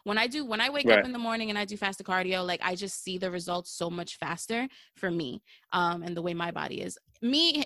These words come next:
Speaker 1: on intermittent fasting, period, is just, it's, it's amazing for my body type and just how my body
Speaker 2: Right.
Speaker 1: reacts to all of it. Um, I usually do, I try to incorporate, like, hiit training. So it's,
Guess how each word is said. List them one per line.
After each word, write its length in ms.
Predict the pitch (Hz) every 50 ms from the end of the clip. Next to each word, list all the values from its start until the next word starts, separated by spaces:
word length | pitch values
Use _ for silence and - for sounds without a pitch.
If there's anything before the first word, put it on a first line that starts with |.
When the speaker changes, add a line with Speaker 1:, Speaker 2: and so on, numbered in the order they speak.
| - -
Speaker 1:
on 140 | 220 220 -
intermittent 440 | - 240 233 233 240 220 180 180 -
fasting, 380 | - 185 180 - - 175 170
period, 580 | - - - 190 180 180 202 233 254 262 277 269 - - - -
is 180 | - 202 190 175
just, 240 | - 202 185 - - -
it's, 280 | 202 175 - - - _
it's 180 | - 180 175 -
amazing 500 | 175 165 165 160 156 165 170 160 156 160
for 200 | 165 - - 170
my 260 | 165 165 160 160 156 165
body 280 | 165 165 165 165 160
type 240 | - - 165 156 -
and 100 | - 160
just 180 | 160 156 151 -
how 100 | 165 160
my 240 | 160 160 156 156 151
body 280 | - - - 156 -
Speaker 2:
Right. 220 | - - 214 196 - - - _ _ -
Speaker 1:
reacts 460 | 175 175 165 156 165 160 - - -
to 160 | - 170 -
all 200 | - 170 165 165
of 100 | 160 165
it. 180 | - 67 67 - - - - - - - -
Um, 480 | 208 208 196 190 185 180 180 175 180 - _ _ _ - - - -
I 80 | - 254
usually 440 | 277 320 349 320 339 349 349 330
do, 340 | 247 247 262 262 262 262 262 - -
I 80 | - 214
try 180 | - 254 247
to 60 | 247 247
incorporate, 440 | 233 247 240 214 - 220 220 202
like, 180 | - 196 185 180
hiit 200 | - 226 214 -
training. 440 | - - 226 220 220 220 220 220 233
So 220 | - - 196 185 180
it's, 200 | 180 180 -